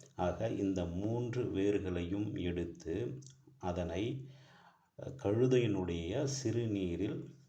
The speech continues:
அதை அரைத்து எடுத்துக்கொள்ள வேண்டும். அதை அரைத்து ஒரு, அ, சிறு பயிரளவு அல்லது பட்டாணி சைஸ் அந்த அளவிற்கு நீங்கள் அதை குளிகையாக உருட்டி எடுத்து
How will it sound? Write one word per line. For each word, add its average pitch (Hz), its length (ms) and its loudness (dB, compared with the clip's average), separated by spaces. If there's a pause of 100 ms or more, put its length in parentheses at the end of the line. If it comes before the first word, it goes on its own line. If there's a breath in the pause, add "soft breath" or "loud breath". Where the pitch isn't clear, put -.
(140)
அதை 101 280 -2
அரைத்து 104 540 -2
எடுத்துக்கொள்ள 87 560 0
வேண்டும். 76 380 -4 (560 loud breath)
அதை 85 240 2
அரைத்து 92 640 0 (640 loud breath)
ஒரு, 107 220 2 (360)
அ, 101 120 0 (540)
சிறு - 420 2
பயிரளவு 92 720 2 (580)
அல்லது 98 240 0
பட்டாணி 92 580 2 (120)
சைஸ் 87 240 -2 (680 soft breath)
அந்த 92 300 2
அளவிற்கு 104 640 2
நீங்கள் 95 340 0
அதை 95 220 -2 (120)
குளிகையாக 98 800 2
உருட்டி 92 680 -2
எடுத்து 92 480 -2